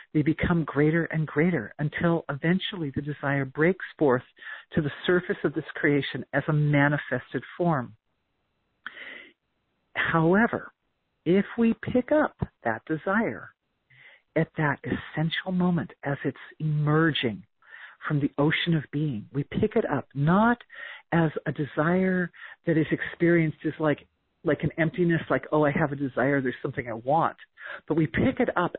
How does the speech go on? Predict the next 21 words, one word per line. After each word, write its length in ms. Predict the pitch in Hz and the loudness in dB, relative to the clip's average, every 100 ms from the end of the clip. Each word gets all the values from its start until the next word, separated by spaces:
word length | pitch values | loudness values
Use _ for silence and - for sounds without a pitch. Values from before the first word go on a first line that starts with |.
| - | -8
as 80 | 156 | -6
an 100 | 151 - | -8 -2
impulse 560 | 214 254 254 - 117 - - | 2 2 2 0 -2 -4 -4
of 80 | 143 - - | -4 -4 0
fullness, 340 | 147 131 113 113 - - - - - | 0 0 -4 -8 -20 -20 -16 -14 -4
an 100 | 170 - | -2 2
impulse 480 | 226 233 - 160 - - - | 2 2 2 0 -2 -8 -6
of 120 | 151 | -4
eternal 640 | 147 - - 226 220 160 | -4 -4 -2 2 2 2
expression, 800 | - - - - 165 - 113 82 _ - - - - | 0 -12 -14 -2 0 0 -6 -10 _ -16 -14 -6 0
and 180 | 170 156 - | 0 0 -2
of, 220 | 156 135 160 | 0 0 0
uh, 320 | 135 123 113 - _ _ _ _ _ _ _ _ _ _ _ - - - _ _ _ _ _ - | 0 0 -4 -12 _ _ _ _ _ _ _ _ _ _ _ -20 -20 -20 _ _ _ _ _ 0
dynamic 720 | 151 143 160 202 214 220 208 - | 2 4 4 6 6 4 0 -4
intention, 760 | 165 147 - - 147 - 117 90 _ _ _ _ _ - | -2 0 0 0 0 -4 -6 -8 _ _ _ _ _ -8
a 60 | 139 | -2
dynamic 600 | 127 139 151 190 202 - | 0 2 4 4 4 2
intention 640 | 175 156 - 147 - 113 - _ - - - - | -2 0 -2 -4 -4 -8 -10 _ -20 -18 -16 -4
to 100 | - | -2
fulfill 640 | - - - 208 160 127 | -2 -4 -2 2 4 4
its 140 | - | 0